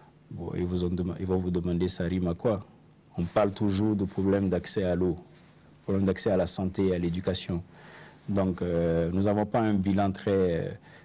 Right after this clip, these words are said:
réjouissant de, de nos cinquante-sept ans. Par contre, le quatre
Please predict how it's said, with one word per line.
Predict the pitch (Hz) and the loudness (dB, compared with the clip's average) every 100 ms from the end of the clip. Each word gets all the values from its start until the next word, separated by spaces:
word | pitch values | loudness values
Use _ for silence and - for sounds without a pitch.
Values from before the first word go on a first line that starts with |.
| - | -6
réjouissant | 90 92 90 90 - 107 | 0 0 0 -2 -2 -2
de, | 90 82 82 85 82 | 0 0 -2 -4 -4
de | 87 | -4
nos | 85 | -2
cinquante-sept | - 87 85 85 90 - | -2 -2 -2 -2 -4 -4
ans. | 113 160 - - - | -6 -6 -10 -20 -6
Par | 87 - | -4 -2
contre, | 131 147 | -2 0
le | 101 | 0
quatre | 92 98 | 0 -2